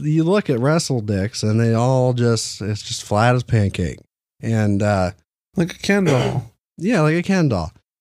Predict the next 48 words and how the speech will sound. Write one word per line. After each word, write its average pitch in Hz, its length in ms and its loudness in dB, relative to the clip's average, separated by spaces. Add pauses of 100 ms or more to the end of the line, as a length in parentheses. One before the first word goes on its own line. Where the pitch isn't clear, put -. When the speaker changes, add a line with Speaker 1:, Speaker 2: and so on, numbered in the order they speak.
(180)
Speaker 1:
And 139 140 2
that's 151 140 0
always 156 400 0
confused 110 500 2
me. 92 240 -6 (240)
Um, 104 380 2
and 101 160 0
I 101 100 2
just 107 180 0
assumed 98 500 2 (100)
that 92 140 -8
they 92 280 -6
did 92 160 -4
a 90 80 -2
lot 85 180 0
of 80 60 -4
steroids 101 720 2
and 92 140 -2
that 82 180 -4
shrink - 380 -4
your 87 80 -6
pee-pee 104 440 2
Speaker 2:
No, 143 140 4
Speaker 1:
or 120 60 0
something. 98 440 -2
Speaker 2:
no. 139 200 -10 (440)
Speaker 1:
But, 113 360 0
Speaker 2:
Not 233 140 2
in 285 80 2
Speaker 1:
um, 262 40 0
Speaker 2:
this 208 180 0
day 143 200 0
and 123 100 0
age, 123 300 -2
not 147 140 -2
so - 140 -4
much. 123 440 -4 (420)
Speaker 1:
I 120 100 0
mean, 120 160 4
I'm 117 120 2
sure 139 180 0
that 107 180 0
contributed 92 640 -2
in 90 60 -2
the 90 120 -2
eighties. 87 540 -6 (280)
Speaker 2:
Probably. 151 480 2 (100)
Speaker 1:
Yeah. 95 320 0